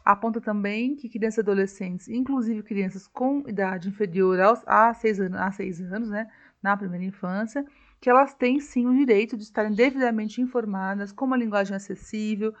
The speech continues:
de modo a fortalecer o seu direito à participação, a sua cidadania digital e o dia-, e o diálogo intergeracional. Esta resolução,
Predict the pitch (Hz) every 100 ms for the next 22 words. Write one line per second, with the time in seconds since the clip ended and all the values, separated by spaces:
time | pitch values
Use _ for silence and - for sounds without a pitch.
0 | - - - 240 226 220 220 262 277 254
1 | 254 220 202 202 196 208 208 220 240 226
2 | 226 247 - 269 269 190 175 - _ _
3 | _ 185 - 196 202 185 190 185 170 170
4 | 196 233 214 233 262 269 240 285 240 220
5 | 233 240 247 226 208 214 226 220 226 254
6 | 262 247 226 220 196 196 208 196 - _
7 | _ _ - - - - 220 220 214 190
8 | 185 - 240 247